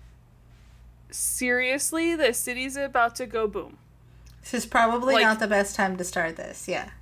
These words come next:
Speaker 1: "Can we do this? Can we wait, like, three hours? Can
Speaker 2: Yeah.
Speaker 1: we?" <laughs>
Speaker 2: No.
Speaker 1: Can
Speaker 2: Gotta
Speaker 1: we
Speaker 2: do it now.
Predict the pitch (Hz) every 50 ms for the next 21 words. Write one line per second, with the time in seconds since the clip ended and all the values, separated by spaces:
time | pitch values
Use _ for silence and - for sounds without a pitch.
0 | - - - - - 277 277 277 285 285 294 302 285 262 - - 294 302 320 339
1 | 339 320 330 320 320 311 339 - - - - - - - - _ - - - -
2 | - - - - - - - - - - 294 277 294 302 302 294 262 269 311 349
3 | 370 - - 294 320 302 285 294 254 - - - - - - - - _ - -
4 | - - - - 277 269 269 277 269 254 214 180 170 - - - - - - -
5 | - - _ _ _ _ _ _ - - - 302 254 269 - - 269 311 311 311
6 | 302 269 - - - - - - - - - - - - - - - 226 226 220
7 | 196 - - - - - - - - - - - - - - - - - - -
8 | - - - - - 285 285 277 254 240 240 247 233 262 262 247 240 220 226 214
9 | 196 185 180 175 175